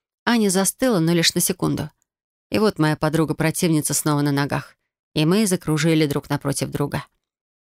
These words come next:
Она сделала несколько выпадов, но не достала меня. Зато я несколько раз ударила ее по ноге,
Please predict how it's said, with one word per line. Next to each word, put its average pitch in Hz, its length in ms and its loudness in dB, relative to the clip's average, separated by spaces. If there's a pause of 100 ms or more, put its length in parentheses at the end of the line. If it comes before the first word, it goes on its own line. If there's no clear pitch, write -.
Она 190 220 2
сделала 180 280 2
несколько 165 460 0
выпадов, 147 440 -4 (500)
но 165 60 0
не 175 120 4
достала 165 360 0
меня. 151 300 -2 (280)
Зато 175 240 2
я 170 60 2
несколько 165 420 -2
раз 170 200 0
ударила 165 320 2
ее 160 120 2
по 165 120 -4
ноге, 160 380 0